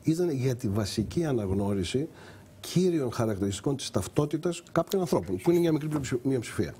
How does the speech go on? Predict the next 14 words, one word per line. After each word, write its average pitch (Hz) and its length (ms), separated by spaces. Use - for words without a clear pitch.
Και - 100
να 156 80
σας 147 160
πω 262 120
ιστορικά. 165 520
Όταν, 190 280
παραδείγματος 202 380
χάρη, 160 380
η, 110 540
έγινε 143 380
η 135 40
απελευθέρωση 120 680
των 101 220
δούλων 95 580